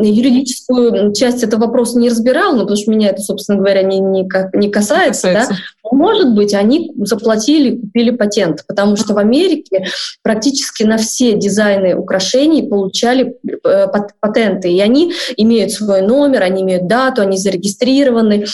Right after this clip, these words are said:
Speaker 1: и, может быть, они приобрели этот патент, и поэтому сделали вот
Speaker 2: Мгм.
Speaker 1: практически точно такое же украшение, как компания Кора.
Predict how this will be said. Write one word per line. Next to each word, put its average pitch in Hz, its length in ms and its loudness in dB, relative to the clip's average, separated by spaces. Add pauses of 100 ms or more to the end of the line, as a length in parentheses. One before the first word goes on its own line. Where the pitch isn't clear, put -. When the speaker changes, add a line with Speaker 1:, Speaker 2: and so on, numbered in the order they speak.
(220)
Speaker 1:
и, 226 360 2
может 247 520 2
быть, 220 180 0
они 190 200 0
приобрели 233 520 0
этот 185 300 -2
патент, 262 400 -2
и 226 40 -2
поэтому 247 340 2
сделали 240 480 2
вот 185 100 -2
Speaker 2:
Мгм. - 60 -14
Speaker 1:
практически 226 500 0
точно 240 360 -2
такое 214 280 0
же 202 140 -2
украшение, 196 680 -2
как 208 280 -4
компания 214 460 0
Кора. 185 380 0